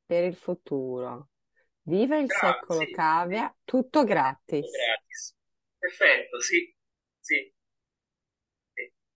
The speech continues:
Speaker 2: In questo, ora non so se mi sbaglio, perché non ho, non ho notizie esplicite di una sua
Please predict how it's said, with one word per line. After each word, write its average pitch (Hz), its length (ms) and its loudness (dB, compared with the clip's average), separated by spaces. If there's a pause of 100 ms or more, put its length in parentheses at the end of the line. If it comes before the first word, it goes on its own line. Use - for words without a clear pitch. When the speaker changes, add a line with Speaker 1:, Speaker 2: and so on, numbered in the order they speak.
(1800)
Speaker 2:
In 208 180 0
questo, 208 560 6
ora 175 200 6
non 156 200 -2
so 220 180 2
se 156 440 4
mi 135 140 -10
sbaglio, 117 600 4
perché 117 240 -4
non 135 240 0
ho, 139 180 4
non 135 220 -2
ho 135 320 4
notizie 131 840 0
esplicite 123 760 -2
di 120 80 -14
una 120 260 -2
sua 120 600 2